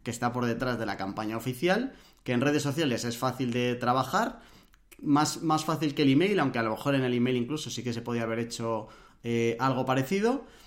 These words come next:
que es, oye, eh, yo sabiendo lo que voy a lanzar y a quién voy a lanzarlo y tal, empiezo a sacar contenido relacionado con lo que voy a lanzar para que cuando salga ya me haya quitado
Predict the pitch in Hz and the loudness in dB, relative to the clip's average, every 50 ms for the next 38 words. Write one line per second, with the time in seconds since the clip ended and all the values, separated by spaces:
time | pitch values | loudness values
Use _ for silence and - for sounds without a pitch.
0 | - - - - _ _ - 139 127 120 123 135 151 180 190 185 - - - 135 | -20 -20 -20 -20 _ _ -2 2 4 6 6 8 8 6 6 4 0 -2 -2 -2
1 | 127 - 98 90 - - - - - 95 95 98 101 101 98 98 95 98 110 127 | 0 0 -2 -4 -8 -10 -14 -12 -10 -10 -8 -8 -6 -6 -6 -6 -6 -4 -2 -2
2 | 127 120 - 123 117 131 135 139 135 120 113 104 98 95 95 101 104 107 113 113 | 0 0 0 2 2 4 6 6 6 6 4 0 -4 -6 -6 -4 -4 -2 -2 -2
3 | 110 107 - 135 131 127 120 120 - - - 113 107 104 101 - 110 113 117 113 | -2 -4 -2 0 0 0 0 -2 -6 -12 -10 -8 -6 -6 -6 -4 -4 -2 0 0
4 | 113 110 110 110 107 101 101 - 135 139 127 123 117 113 113 113 117 147 143 156 | 0 0 0 -2 -4 -4 -4 -2 0 0 0 0 0 0 -2 -2 0 2 2 2
5 | 156 - - - 101 95 98 - - 107 113 127 139 139 - 139 147 - - - | 2 0 -4 -8 -8 -8 -8 -4 -2 0 2 2 2 2 0 -2 -2 -4 -4 -4
6 | 104 107 107 - 98 95 - 107 110 107 - 117 117 117 120 120 120 127 135 143 | -6 -6 -6 -6 -8 -6 -4 -4 -4 -4 -4 -2 -2 -2 -2 0 0 2 2 0
7 | 143 120 113 104 98 104 - 98 95 110 113 117 120 135 160 180 - - - - | 0 -2 -2 -4 -6 -8 -8 -8 -6 -4 -2 -2 -2 -2 -4 -6 -10 -16 -20 -20
8 | _ - - 104 98 - 95 95 95 101 104 110 107 95 - 135 135 143 143 - | _ -10 -8 -8 -6 -6 -6 -4 -2 -2 0 -2 -2 0 2 2 2 2 2 0
9 | 107 101 98 90 95 87 92 95 92 90 87 87 - - 123 131 143 143 139 143 | -2 -4 -4 -4 -8 -8 -6 -6 -4 -6 -6 -6 -4 0 2 2 4 4 4 2
10 | 160 196 - - - - - - - 117 117 117 117 117 117 120 120 117 117 113 | 2 0 -2 -8 -16 -20 -20 -10 -4 0 2 4 4 4 6 4 4 2 0 -2
11 | 104 - 135 131 131 127 135 147 180 - | 0 4 6 6 6 6 4 0 -2 -4